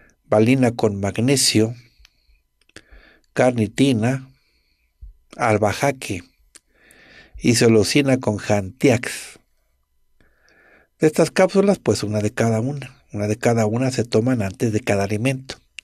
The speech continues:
Antes de cada alimento tomar una. Una de cada una.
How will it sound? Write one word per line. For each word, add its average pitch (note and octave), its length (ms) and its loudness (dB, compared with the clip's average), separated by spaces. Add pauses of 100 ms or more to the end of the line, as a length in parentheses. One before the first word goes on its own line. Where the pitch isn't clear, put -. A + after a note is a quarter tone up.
(120)
Antes G2+ 380 -6
de G#2+ 80 -4
cada A2+ 160 0
alimento C#3 460 -2
tomar F#2+ 320 -4
una. A2+ 280 -6 (920)
Una G#2+ 180 0
de C3+ 120 0
cada G2 200 -4
una. - 340 -8